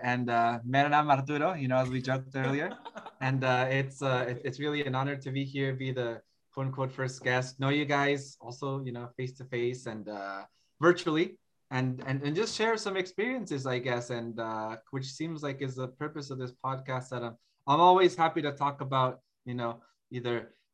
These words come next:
Speaker 1: science or non-science stuff, because I think, uh, you know, the upcoming generations, you know, need a lot of, uh, I don't know, like, need to know there's people working on interesting projects and stuff like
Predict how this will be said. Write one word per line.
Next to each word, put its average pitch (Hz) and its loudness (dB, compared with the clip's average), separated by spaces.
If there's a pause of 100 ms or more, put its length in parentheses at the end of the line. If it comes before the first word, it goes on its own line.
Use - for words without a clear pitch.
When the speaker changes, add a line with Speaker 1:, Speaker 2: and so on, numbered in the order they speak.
(120)
Speaker 1:
science 143 2
or 131 2
non-science 127 0
stuff, 123 -4
because 120 -6
I 113 -4
think, 120 -8 (100)
uh, 104 -10 (120)
you 117 -14
know, 110 -12
the 123 -4
upcoming 135 -2
generations, 117 -6
you 107 -14
know, 104 -14
need 104 -12
a 104 -12
lot 104 -12
of, 101 -16 (680)
uh, 98 -8 (120)
I 175 6
don't 165 6
know, 117 0
like, 113 -8
need 160 -2
to 160 -2
know 139 2
there's 127 0
people 120 -8
working 117 -10
on 110 -10
interesting 110 -14
projects 104 -18
and - -20
stuff - -20 (100)
like 95 -20